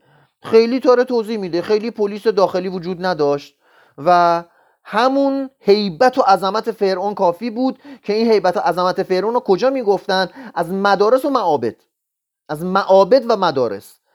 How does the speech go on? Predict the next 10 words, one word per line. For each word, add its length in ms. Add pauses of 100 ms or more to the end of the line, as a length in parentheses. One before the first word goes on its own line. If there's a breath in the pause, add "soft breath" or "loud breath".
(580)
برای 220
تقویت 640
و 60
نگاهداری 640
همین 640 (280 soft breath)
هیبت 380
و 40
عظمت 500
فرعون 540 (260)
می‌اومده. 460